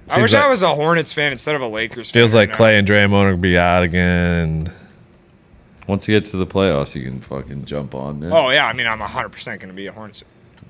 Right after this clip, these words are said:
Speaker 2: The Wizard, or
Speaker 1: I
Speaker 2: the
Speaker 1: mean,
Speaker 2: Grizz are
Speaker 1: jeez,
Speaker 2: just
Speaker 1: the Grizz fan.
Speaker 3: There you go.
Speaker 1: God, what am I doing?
Speaker 3: Or the Hornets.
Speaker 2: Um,
Speaker 1: Both.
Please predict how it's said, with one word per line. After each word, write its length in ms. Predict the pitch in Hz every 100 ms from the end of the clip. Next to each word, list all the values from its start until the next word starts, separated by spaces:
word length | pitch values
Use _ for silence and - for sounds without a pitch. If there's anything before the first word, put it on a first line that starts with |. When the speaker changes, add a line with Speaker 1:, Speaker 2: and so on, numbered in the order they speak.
| -
Speaker 2:
The 60 | -
Wizard, 480 | 71 117 107 76 -
or 120 | 101
Speaker 1:
I 40 | 92
Speaker 2:
the 60 | 92
Speaker 1:
mean, 100 | 131
Speaker 2:
Grizz 220 | 117 101
are 20 |
Speaker 1:
jeez, 60 | 87
Speaker 2:
just 320 | - 104 104
Speaker 1:
the 60 | 127
Grizz 140 | 117
fan. 280 | 101 98 90
Speaker 3:
There 160 | 78 73
you 60 | 64
go. 140 | 57
Speaker 1:
God, 180 | 64 90
what 80 | 101
am 60 | 95
I 40 |
doing? 200 | - 95 85
Speaker 3:
Or 120 | 82
the 40 | 80
Hornets. 460 | 67 71 85 -
Speaker 2:
Um, 680 | 135 127 127 123 120 117 110
Speaker 1:
Both. 260 | 107 101